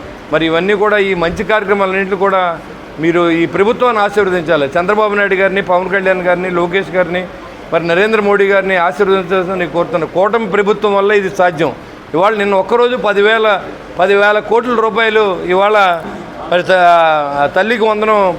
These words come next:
పేరుతో రిలీజ్ చేసిన ఘనత ఈ రాష్ట్ర ప్రభుత్వం. ఈ ప్రపంచంలో మన భా-, భారతదేశంలో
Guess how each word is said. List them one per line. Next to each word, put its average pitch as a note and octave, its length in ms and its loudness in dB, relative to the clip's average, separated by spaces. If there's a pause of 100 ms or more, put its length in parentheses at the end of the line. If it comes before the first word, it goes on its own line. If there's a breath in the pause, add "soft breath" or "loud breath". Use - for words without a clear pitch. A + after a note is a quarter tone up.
పేరుతో G3+ 280 2
రిలీజ్ F3+ 320 0
చేసిన F3+ 180 0
ఘనత F3 600 0
ఈ E3+ 140 2
రాష్ట్ర E3 280 0
ప్రభుత్వం. E3+ 480 -2
ఈ D3 40 -6
ప్రపంచంలో F#3 720 0 (360)
మన E3+ 160 0
భా-, D#3 420 0
భారతదేశంలో G#3+ 800 2